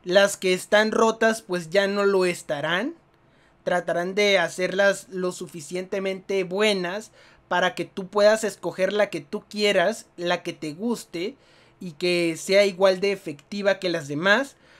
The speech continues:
Probablemente, esto no lo sé, pero parece ser que también nivelarán a los personajes.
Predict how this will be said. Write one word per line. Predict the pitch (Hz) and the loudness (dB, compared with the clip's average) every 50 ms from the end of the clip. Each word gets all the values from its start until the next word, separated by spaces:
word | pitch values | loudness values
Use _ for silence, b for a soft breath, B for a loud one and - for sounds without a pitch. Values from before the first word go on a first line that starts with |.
| b b _ _ | b b _ _
Probablemente, | - 247 262 247 240 254 262 269 285 302 294 285 277 269 262 233 214 180 - - 165 165 175 180 | 10 12 12 12 12 12 8 6 6 6 6 6 6 6 4 4 2 -2 -6 -8 -6 -4 -2 -4
esto | 180 - - - 220 | -4 -4 -4 -4 -2
no | 220 214 214 | 0 2 2
lo | 214 214 202 | 2 2 0
sé, | - - 196 196 | 0 0 -2 0
pero | 190 - 196 190 185 - | 0 0 0 -2 0 0
parece | 175 165 175 190 190 - 240 | -2 0 0 0 -2 -4 -6
ser | 233 - 240 208 208 | -4 -2 -2 -4 -2
que | - 233 | -4 -6
también | - - 170 160 165 180 185 196 220 233 226 b b b b b - | -4 -2 -4 -2 -2 0 0 0 0 -2 -6 b b b b b -8
nivelarán | 180 196 220 220 214 208 202 202 190 185 185 185 190 208 226 233 | -4 0 0 2 2 2 2 4 4 4 4 4 4 4 2 0
a | - 202 | 0 0
los | 190 196 196 190 - | 2 2 0 -2 -4
personajes. | - - 190 190 185 - 185 180 214 254 302 339 320 - 220 165 139 - - - | -4 -2 -2 -2 -2 -6 -2 2 4 6 6 6 4 0 -6 -14 -14 -14 -18 -20